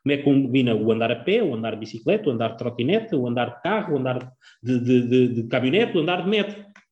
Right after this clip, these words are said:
E como é que isso tudo encaixa na cidade, e em particular na cidade de Lisboa?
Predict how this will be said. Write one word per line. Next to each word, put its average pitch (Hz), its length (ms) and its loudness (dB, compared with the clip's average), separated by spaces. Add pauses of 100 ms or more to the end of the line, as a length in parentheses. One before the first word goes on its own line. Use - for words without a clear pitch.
(140)
E - 40 -20
como 311 140 2
é 302 40 2
que - 80 -2
isso - 140 -6
tudo 320 100 4
encaixa 285 400 0
na 240 100 0
cidade, 285 480 -4
e 285 80 8
em 285 80 12
particular 285 500 4
na 285 220 6
cidade 277 420 -2
de 285 40 -4
Lisboa? 247 640 -2